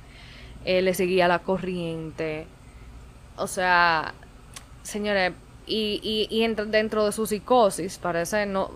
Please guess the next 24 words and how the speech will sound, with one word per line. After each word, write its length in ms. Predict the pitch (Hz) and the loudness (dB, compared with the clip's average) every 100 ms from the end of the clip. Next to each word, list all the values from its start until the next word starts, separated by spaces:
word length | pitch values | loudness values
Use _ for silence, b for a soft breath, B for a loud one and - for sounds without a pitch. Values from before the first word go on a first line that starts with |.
| - | -10
o 100 | - | -8
sea, 320 | 180 180 170 165 170 - | -2 0 2 0 -6 -8
actualmente 540 | 165 170 170 208 196 | -4 -2 -2 -2 -4
no 140 | 190 | -4
sabemos 340 | 190 196 190 185 | -4 -4 -4 -6
re-, 120 | 180 - | -6 -6
realmente 440 | 170 175 180 185 190 | -6 -6 -6 -4 -2
lo 100 | 180 | -2
que 60 | 170 | -2
le 60 | |
estaba 180 | 160 160 | -2 -2
ocurriendo, 680 | 170 202 185 196 165 151 165 - - - - | -2 -4 -6 -6 -6 -8 -14 -18 -20 -20 -8
pero 280 | 160 160 165 | -4 0 -2
interpretamos 840 | 170 160 170 165 160 165 165 190 | -4 -6 -6 -4 -4 -4 -4 -6
que 140 | - 180 | -8 -8
fue 140 | 175 | -6
como 180 | 165 170 | -8 -8
una 160 | 180 185 | -8 -8
psicosis 580 | 202 - 165 160 165 | -10 -6 -6 -6 -10
o 60 | 147 | -10
algo 120 | 151 | -8
así, 200 | 175 - | -8 -10
una 340 | 151 151 160 165 | -10 -8 -8 -6
crisis 540 | - 180 160 156 - | -6 -8 -8 -14 -16